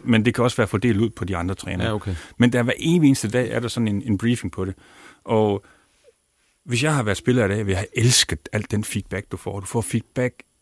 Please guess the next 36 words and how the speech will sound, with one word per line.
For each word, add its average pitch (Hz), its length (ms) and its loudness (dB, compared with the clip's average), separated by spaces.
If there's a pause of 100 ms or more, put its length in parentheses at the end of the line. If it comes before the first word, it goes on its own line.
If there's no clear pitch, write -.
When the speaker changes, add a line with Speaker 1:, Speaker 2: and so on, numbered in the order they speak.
(260)
Speaker 1:
i 123 60 2
hovedrøv. 110 580 2 (600)
Øhm, 98 420 0 (400)
og - 80 -2
det 113 100 2
får 120 140 4
du 104 160 2
af 90 100 -2
din 87 180 -4
cheftræner, 127 540 -2
og 104 140 -4
det 98 100 -4
får 110 180 0
du 95 120 -2
af 87 60 -4
staben, 107 400 -8
fordi 107 180 -10
det 92 60 -2
er 95 40 -2
derfor, 113 240 -2
vi 98 100 -4
har, 95 380 -6
øh, 95 120 -6
så 95 100 -10
mange 92 240 -2
i 90 40 -6
staben - 380 -10
i - 20 -10
dag. 98 180 -10 (120)
At, 101 140 -12 (120)
øh, 90 140 -8 (640)
og - 80 -6
selvfølgelig, 151 400 0
at, 87 280 -4
øh, 92 280 0
cheftræneren 92 720 -2